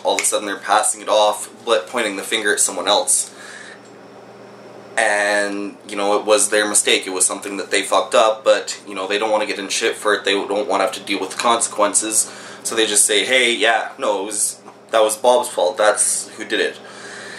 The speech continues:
And quite frankly, that's complete bullshit.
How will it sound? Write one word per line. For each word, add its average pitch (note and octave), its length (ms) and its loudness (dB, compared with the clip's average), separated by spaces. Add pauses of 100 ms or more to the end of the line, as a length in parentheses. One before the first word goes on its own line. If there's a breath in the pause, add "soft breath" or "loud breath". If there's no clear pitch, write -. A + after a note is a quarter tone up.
(800 loud breath)
And C#3+ 460 0
quite F3 240 2
frankly, A#2+ 400 0
that's F#2 180 -6
complete G#2 400 -12
bullshit. - 560 -10